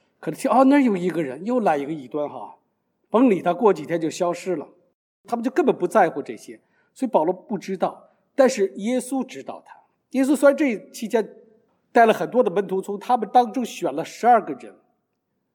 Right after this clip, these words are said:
所作为一个跟他在一起，但是耶稣早就知道保罗了，要训练他。我，我会在下面三点来讲述。这里讲到的保罗的，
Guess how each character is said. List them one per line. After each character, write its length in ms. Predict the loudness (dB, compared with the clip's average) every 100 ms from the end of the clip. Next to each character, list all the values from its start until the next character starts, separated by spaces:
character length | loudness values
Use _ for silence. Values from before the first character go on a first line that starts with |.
| _
所 180 | -4 -2
作 140 | 0 0
为 120 | 0
一 80 | 0
个 400 | -2 -4 -6 -14
跟 100 | -8
他 140 | -8
在 180 | -4 -4
一 100 | -4
起， 240 | -10 -20 _ _ _ _ _ _ _ _ _ _
但 120 | 2
是 260 | 2 -2 -4
耶 100 | -2
稣 120 | -2
早 160 | -6 -6
就 120 | -6
知 160 | -6 -6
道 80 |
保 240 | -8 -8 -14
罗 140 | -16 -20
了， 140 | -20 -20 _ _ _ _
要 100 | -8
训 200 | -4 2
练 120 | 2 4
他。 80 |
我， 200 | 4 4 0
我 100 | 0
会 100 | 0
在 160 | 4 4
下 160 | 4
面 120 | 0 -2
三 280 | 2 2
点 220 | 2 -4 -2
来 200 | -4 -4
讲 360 | -8 -10 -10
述。 200 | -8 -12 -14 _ _ _ 2
这 100 | 4
里 80 |
讲 180 | 6 6
到 120 | 4
的 60 | 2
保 220 | 0 -2
罗 200 | 2 2
的， 540 | 4 2 0 -8 -20